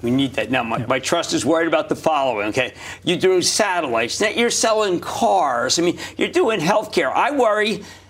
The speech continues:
Speaker 1: okay, they're doing too much. There's no, you, you can't humanly possible do all the things that you're doing.
Speaker 2: Well, I,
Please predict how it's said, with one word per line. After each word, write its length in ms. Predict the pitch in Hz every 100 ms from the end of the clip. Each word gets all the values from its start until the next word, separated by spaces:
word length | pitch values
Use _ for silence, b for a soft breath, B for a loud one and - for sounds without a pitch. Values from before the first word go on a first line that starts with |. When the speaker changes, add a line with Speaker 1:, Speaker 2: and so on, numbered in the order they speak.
| B B -
Speaker 1:
okay, 180 | 302
they're 120 | 285 269
doing 240 | 302 294
too 100 | 349
much. 300 | 453 392 -
There's 120 | 233
no, 240 | 277 311 247 175 151
you, 420 | 220 240 233 247
you 80 | 277
can't 380 | - 349 269 247
humanly 360 | 262 233 214
possible 400 | 147 165 139 151
do 160 | 135 143
all 100 | 120
the 80 | 120
things 220 | 151 135
that 80 | 120
you're 120 | 139
doing. 340 | - 466 494 - - - - - B B B B B -
Speaker 2:
Well, 140 | 220
I, 200 | 220 202